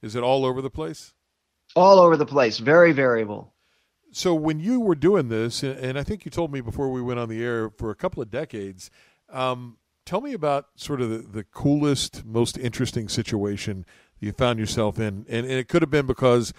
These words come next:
Speaker 1: of the people at the, at the hospital you worked at. It could have been because it was an interesting small town. Uh, but, but when you look back on that time of, of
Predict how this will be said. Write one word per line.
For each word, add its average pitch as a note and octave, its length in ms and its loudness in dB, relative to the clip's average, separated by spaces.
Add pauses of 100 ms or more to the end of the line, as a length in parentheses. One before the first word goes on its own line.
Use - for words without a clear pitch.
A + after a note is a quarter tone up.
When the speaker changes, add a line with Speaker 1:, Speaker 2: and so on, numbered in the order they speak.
(220)
Speaker 1:
of A#2+ 100 -4
the A2 60 0
people G#2 300 -4
at F#2+ 80 -6
the, G2+ 100 -4
at G#2+ 300 -6
the F#2+ 100 -4
hospital D3+ 460 0
you D3 80 2
worked D3+ 280 0
at. D3 220 0 (300)
It - 100 -14
could C#3+ 140 -2
have C3 80 -4
been B2+ 220 -2
because A#2+ 260 0
it B2 60 0
was G#2+ 140 -2
an A2 100 -2
interesting A2+ 520 -4
small G#2 380 0
town. F3 540 -2 (360)
Uh, A#2+ 280 -2 (160)
but, B2+ 260 -8
but C3 160 -2 (180)
when C#3 220 -2
you E3 100 6
look D#3+ 220 8
back C3+ 300 4
on A2+ 100 -2
that A2+ 220 -4
time A#2+ 400 0
of, G2+ 180 -2
of G2 380 0